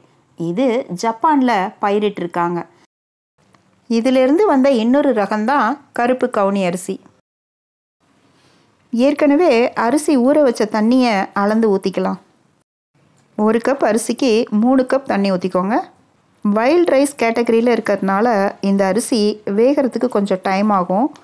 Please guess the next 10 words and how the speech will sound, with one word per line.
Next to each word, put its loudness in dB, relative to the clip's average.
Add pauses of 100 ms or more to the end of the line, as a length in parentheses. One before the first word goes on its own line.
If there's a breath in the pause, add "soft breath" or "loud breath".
(380 loud breath)
அதனால -2
தான் 0
ஆறு 0
மணி 2
நேரம் 0
ஊற 0
வைக்கிறோம். 0 (2250)
அடுப்பு -2
ஆன் 0
பண்ணிக்கலாம். -4